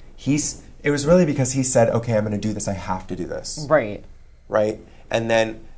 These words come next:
Speaker 1: the support from me being like, "I want him to be successful."
Speaker 2: Mm-hmm.
Speaker 1: And here we are.
Speaker 2: I love it.
Speaker 1: And he was able to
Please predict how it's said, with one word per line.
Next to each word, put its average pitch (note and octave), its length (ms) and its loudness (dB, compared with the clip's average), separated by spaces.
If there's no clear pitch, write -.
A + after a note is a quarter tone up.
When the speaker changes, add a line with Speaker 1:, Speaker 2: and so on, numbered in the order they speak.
Speaker 1:
the A2+ 100 -4
support B2 560 4
from G#2+ 200 -4
me A2 220 -2
being G#2 220 -6
like, G2+ 240 -10
"I G#2 140 -6
want G2 400 -8
him G2 200 -10
to - 80 -14
be - 100 -12
successful." - 760 -14
Speaker 2:
Mm-hmm. C3+ 420 -8
Speaker 1:
And B2 240 -14
here A#2 160 -8
we B2+ 160 -8
are. B2+ 220 -4
Speaker 2:
I C3 60 -14
love A#2+ 160 -10
it. A#2 140 -10
Speaker 1:
And A2 160 -2
he A2+ 180 -2
was A2+ 220 -4
able G#2+ 280 0
to G#2+ 420 -4